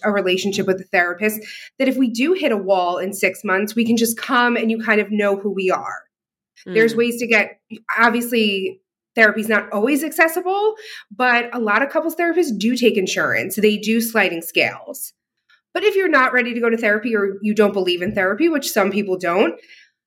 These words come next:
Speaker 1: the internet is good for some things if you're Googling
Speaker 2: <laughs>
Speaker 1: the right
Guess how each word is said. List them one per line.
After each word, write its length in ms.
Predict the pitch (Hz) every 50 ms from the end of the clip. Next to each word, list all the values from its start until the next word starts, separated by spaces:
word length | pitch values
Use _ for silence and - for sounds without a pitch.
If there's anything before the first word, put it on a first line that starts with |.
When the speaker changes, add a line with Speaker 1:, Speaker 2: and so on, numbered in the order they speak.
| _ _ _
Speaker 1:
the 260 | 226 214 254 285 262
internet 520 | 339 370 370 381 440 427 427 415 370 - - _ _ -
is 340 | 302 269 277 294 254 240
good 320 | 208 - 247 247 247 240 240
for 180 | - 226 214
some 460 | 214 - - - - 262 208 190 214 233
things 760 | 226 349 370 381 415 427 508 554 554 554 - - - - - - - - -
if 240 | - 285 320 - 247
you're 220 | 254 277 254 214
Googling 760 | 226 233 269 302 311 294 - 339 330 294 302 294 285 285 262 220
Speaker 2:
<laughs> 20 |
Speaker 1:
the 100 | 254 240
right 300 | 240 233 226 220 214